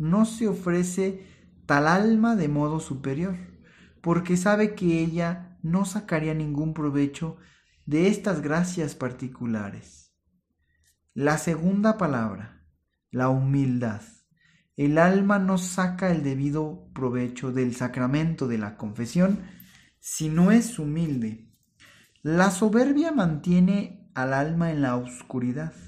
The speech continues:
Ella no sabe y no quiere penetrar exactamente en lo profundo de su miseria. Se enmascara y evita todo lo que debería sanar.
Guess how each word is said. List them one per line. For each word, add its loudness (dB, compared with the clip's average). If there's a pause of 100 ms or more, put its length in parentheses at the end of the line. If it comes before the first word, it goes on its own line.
(680)
Ella 4
no 8
sabe 4
y 2
no 0
quiere 2
penetrar -2
exactamente -4
en 0
lo -4
profundo 0
de -2
su -6 (220)
miseria. -2 (500)
Se -4
enmascara 0 (420)
y 2
evita 0
todo 0
lo 0
que 0
debería -2
sanar. -6